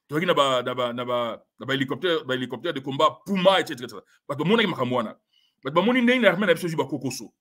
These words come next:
Il fallait na parti politique na bango wana pendant trente-six ans. Bazala na arsenal moko ya ba idée, ya ba politique publique, ya ba projet, oyo bayebi ke so tozwi bokonzi, mpo na armée tokosala makambo so ngolo, tozala makambo pakala.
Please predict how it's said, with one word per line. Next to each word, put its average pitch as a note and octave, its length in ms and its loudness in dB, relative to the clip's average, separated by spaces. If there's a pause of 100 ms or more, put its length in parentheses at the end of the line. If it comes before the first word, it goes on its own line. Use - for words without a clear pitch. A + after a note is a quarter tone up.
(640)
Il F#3+ 100 -4
fallait A3 220 0
na A3 100 6
parti G3 320 -2
politique F3+ 320 0
na F3+ 80 -2
bango F3+ 120 -2
wana G#3+ 120 -2
pendant G3 260 -6
trente-six G3 360 -6
ans. F#3 180 -2
Bazala G#3+ 300 0
na E3+ 200 -2
arsenal F3 400 -6
moko G#3 200 -6
ya F3 100 -4
ba C#3+ 140 -6
idée, C#3+ 520 -8 (280)
ya D3 80 -8
ba D3+ 80 -4
politique D#3 420 -4
publique, E3+ 400 -6 (220)
ya C#3+ 80 -8
ba D3+ 80 -2
projet, E3+ 420 -2
oyo A3 100 -2
bayebi F#3+ 200 2
ke E3 80 -2
so G3 100 -10
tozwi F3 160 -8
bokonzi, E3 560 -4 (160)
mpo A3+ 160 4
na E3+ 140 6
armée G3+ 200 2
tokosala E3+ 280 -2
makambo C3 280 -4
so E3+ 220 -2
ngolo, E3 180 -2
tozala D3 200 -10
makambo A#2+ 180 -6
pakala. G2+ 260 -12